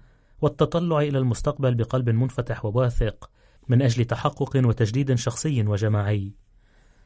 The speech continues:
تابع البابا فرانسيس يقول: يا أبناء المحبة الأعزاء، من الجميل جدًا أن أراكم هنا، رجالًا ملتزمين باتباع المسيح عن كثب على خطى امرأة مادالينا دي كانوسا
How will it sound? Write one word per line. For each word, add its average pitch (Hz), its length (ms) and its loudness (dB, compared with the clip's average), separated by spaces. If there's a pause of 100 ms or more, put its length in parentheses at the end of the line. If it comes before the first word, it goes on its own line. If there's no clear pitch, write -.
(140)
تابع 208 320 2
البابا 180 280 2
فرانسيس 151 480 -4
يقول: 127 320 2
يا 120 120 2
أبناء 123 220 0
المحبة 117 480 -2
الأعزاء، 117 680 -2 (460)
من 131 120 6
الجميل 123 400 4
جدًا 131 380 0
أن 113 80 -4
أراكم 120 380 2
هنا، 107 400 2 (520)
رجالًا 120 380 4
ملتزمين 113 640 2
باتباع 123 440 0
المسيح 120 560 0
عن 113 100 0
كثب 120 420 0 (440)
على 120 180 4
خطى 120 260 0
امرأة 123 500 0 (340)
مادالينا 113 500 2
دي 107 80 -2
كانوسا 117 600 0